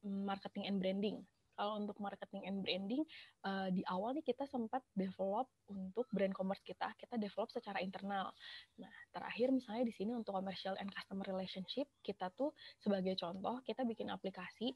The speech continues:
untuk meningkatkan engagement, engagement antara kita dengan toko. Nah, itu tadi cuman beberapa touch point yang bisa aku ceritakan dalam waktu singkat ya, mengenai apa sih kerjanya I T kalau di F M C G gitu.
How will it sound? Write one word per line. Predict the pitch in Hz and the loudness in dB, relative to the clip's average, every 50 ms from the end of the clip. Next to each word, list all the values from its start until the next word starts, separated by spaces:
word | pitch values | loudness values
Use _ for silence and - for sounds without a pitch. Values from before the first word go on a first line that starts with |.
| - - - - - | -4 -12 -14 -14 -6
untuk | - 202 196 196 - 247 262 254 - 214 | -4 -4 -4 0 2 2 2 2 2 2
meningkatkan | 208 202 202 196 196 190 - - 196 233 254 | 2 2 2 0 -2 -6 -6 -6 -6 -4 -2
engagement, | 233 220 202 190 190 - - 196 196 196 214 220 208 _ | 0 2 2 2 0 0 -2 -4 -4 -2 -4 -6 -8 _
engagement | - 220 220 202 196 190 - - 180 190 220 247 - | 4 4 6 6 4 0 0 -2 -2 -2 -2 -2 -4
antara | 208 202 202 202 190 | -4 -4 -4 -4 -4
kita | - 190 - 233 202 | -6 -4 0 0 2
dengan | 196 190 190 185 | 2 0 -2 -6
toko. | - - - - 170 - - - - - - - - - - | -10 -10 -2 -2 -2 -2 -2 -8 -18 -20 -20 -20 -20 -14 -12
Nah, | 180 185 - - - | -10 -10 -10 -4 -2
itu | 202 - 262 | -2 -2 0
tadi | 247 214 208 262 262 - | 0 2 4 4 2 4
cuman | 247 233 226 233 226 233 208 | 2 2 2 4 6 6 6
beberapa | 208 190 185 196 196 202 - - 214 | 8 8 6 4 4 2 -2 -4 -6
touch | 208 - 208 - - | -4 -4 -6 -6 -4
point | - - 196 202 233 247 | 0 2 2 4 4 4
yang | 247 233 208 185 | 4 4 4 2
bisa | 190 - - 185 185 190 | 2 0 -2 -4 -4 -4
aku | - _ - 202 185 180 - - _ _ _ | -8 _ 0 2 2 2 2 -4 _ _ _
ceritakan | - 214 196 202 - 185 180 - 185 190 196 196 196 | -4 -4 -4 0 -2 -2 -2 -2 -2 -2 -2 0 4
dalam | 196 190 196 - 160 190 | 6 6 6 6 4 2
waktu | 185 175 - - 214 | 0 0 0 0 0
singkat | - 202 190 185 202 214 - | 0 0 0 2 2 0 2
ya, | - 170 180 190 - - - - - _ - | 2 2 2 2 -2 -8 -16 -16 -16 _ 0
mengenai | 196 190 190 185 190 190 190 190 202 247 269 247 - - | 2 2 4 2 2 0 0 0 2 2 0 0 -2 -6
apa | - 190 - - - | -8 -6 -6 -6 0
sih | - 285 | 0 2
kerjanya | - 269 208 190 202 196 196 208 - | 2 2 2 2 2 2 2 2 0
I | 196 196 196 | 0 -2 -4
T | 196 - 226 - - | 2 2 0 0 0
kalau | - - 196 196 190 | -6 -2 2 4 4
di | 180 180 | 4 4
F | 185 - - | 2 0 0
M | 185 | -4
C | 180 - 196 190 | -2 0 0 2
G | 180 202 208 190 202 - | 2 2 0 0 -4 -8
gitu. | - _ - 180 170 180 | -16 _ -4 -4 -4 -4